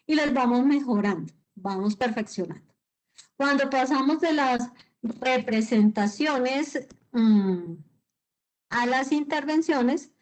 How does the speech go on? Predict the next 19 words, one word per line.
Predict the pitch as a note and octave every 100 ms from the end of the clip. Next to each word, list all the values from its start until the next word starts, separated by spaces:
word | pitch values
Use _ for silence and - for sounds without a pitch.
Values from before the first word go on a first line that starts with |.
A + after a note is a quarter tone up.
| _ _
lo | C#4+ D4+ D4+
que |
hacemos | D#4+ D#4+ C4+ B3 C4 C#4+ -
es | B3 A3+
debilitar | G#3+ A#3+ B3 A#3+ A#3+ G3
los | F#3+ G#3
argumentos | A#3+ A3 G#3 G3 F3+ F3+ - G#3 G#3+ - -
de | G3+ G3+
orden | F#3 F3+ G3 G3+
antirrealista. | A3 A3 C4 B3+ B3+ C#4+ D4+ - - _ _ _ _ _ _ _ _ -
El | A#3 A3+
árbitro | G#3+ A#3+ A#3+ C#4
final | C#4 D4 D4+ C4 C#4
no | A3+ G#3+
será | A#3 A3
lo | G#3+ A3
que | A#3+
pensamos, | A#3 G#3+ G#3+ C#4+ G3+ F3+ - _ _ _ _
sino | - B3+ A#3 G#3 G3 -